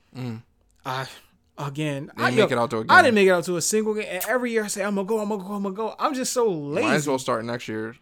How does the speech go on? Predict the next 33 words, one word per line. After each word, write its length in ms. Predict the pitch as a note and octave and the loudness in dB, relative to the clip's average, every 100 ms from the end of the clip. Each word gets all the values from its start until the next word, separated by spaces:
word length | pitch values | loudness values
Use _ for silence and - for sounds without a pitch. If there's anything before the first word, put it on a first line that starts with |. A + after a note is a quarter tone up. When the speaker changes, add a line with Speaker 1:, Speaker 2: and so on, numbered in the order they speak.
| _ - | _ -12
Speaker 1:
campaign. 580 | A#2 A2 G#2+ A2 G#2+ F3+ | -8 -6 -6 -8 -6 0
Speaker 2:
Yep. 360 | G#3+ A3 - - - - - D#3+ - _ | 2 0 -2 -10 -10 -14 -12 -14 -16 _
<laughs> 480 | - B3 - G#3+ - | -8 -6 -4 -6 -8
Speaker 1:
Start 300 | - - B2 | -12 -8 -6
early. 320 | B2+ B2+ A#2 A2+ | -2 -2 -2 2
Speaker 2:
I'ma 160 | A3 A3+ | 4 6
pull 220 | A#3+ A3 | 8 8
up 140 | G#3 | 6
next 260 | F#3+ F#3+ D#3 | 4 0 0
year. 320 | D#3 D3+ E3+ - _ | -2 -2 -4 -10 _
Speaker 1:
There 140 | C3+ A#2+ | -6 -4
you 140 | B2 | -2
go. 200 | G#2 A2+ - | -4 -6 2
Speaker 2:
But 240 | A3+ A3+ _ - | 2 2 _ -8
<laughs> 800 | F3 - _ _ _ _ _ | -8 -10 _ _ _ _ _
I, 100 | - - - - | -10 -10 -10 -4
I'm 220 | B3 A3+ | 0 0
just 180 | F#3 F#3 | -2 -4
legit 440 | F3+ D#3 D#3 E3+ | -4 -2 -4 -6
lazy. 440 | C#3+ F#3+ F3+ C3+ | -2 2 2 0
Like, 240 | C3 B2+ B2 _ _ _ _ _ _ - | -8 -8 -10 _ _ _ _ _ _ -2
I'll 120 | F3+ | 2
be 120 | G#3 | 4
like, 140 | E3+ D#3+ | 4 2
"All 60 | |
right, 140 | D#3 C#3 | -2 -4
bet 160 | D3 | -2
I'm 120 | D#3 | -2
going 240 | D#3 F3 F3 | -2 -2 -2
this 140 | F3 | -4
Sunday." 380 | E3+ E3+ E3+ E3 | -6 -4 -4 -4
Woo, 160 | D3+ E3+ | -4 -6
woo. 260 | F3 E3+ | -8 -8